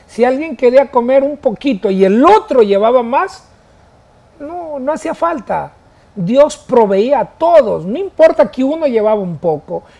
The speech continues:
que el otro llevaba más. Siempre en la mesa hay uno que come más, hay otro que come menos. Así mismo era en el desierto. Los que comían bastantes llevaban y no les faltaba. No es que el uno llevaba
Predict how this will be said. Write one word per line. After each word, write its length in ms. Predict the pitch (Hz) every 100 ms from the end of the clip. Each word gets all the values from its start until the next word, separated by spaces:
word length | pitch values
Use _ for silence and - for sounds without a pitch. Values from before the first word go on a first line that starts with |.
| _
que 80 | 220
el 140 | 220
otro 300 | 320 359 339
llevaba 500 | 233 208 196 185 170
más. 500 | 147 143 135 156 _ _ _ _ _ _ _
Siempre 520 | - 247 285 - 247
en 120 | 214
la 100 | 185
mesa 460 | 180 208 247 - 196
hay 180 | 185 196
uno 280 | 214 202
que 160 | 165 143
come 260 | - 190 151
más, 480 | 147 185 196 190
hay 160 | 151 147
otro 260 | 156 160 147
que 120 | -
come 320 | - 170 147
menos. 500 | 127 156 190 165 151 _ - -
Así 260 | 151 143 226
mismo 400 | 254 349 339 320
era 300 | 330 320 294 - - -
en 140 | 208
el 100 | 214
desierto. 500 | 202 - 311 269 208
Los 160 | 196 185
que 140 | 196
comían 400 | 160 196 254 285
bastantes 960 | 226 160 - 180 190 196 185 285 285 151
llevaban 720 | 165 160 143 147 147 165 240 _ _ _ _ _ _
y 60 | 220
no 140 | 262
les 180 | 349 403
faltaba. 680 | - 226 180 - 302 311 208
No 140 | 190
es 120 | 339 -
que 120 | 311
el 160 | 269
uno 240 | 302 381 349
llevaba 540 | 277 269 311 349 320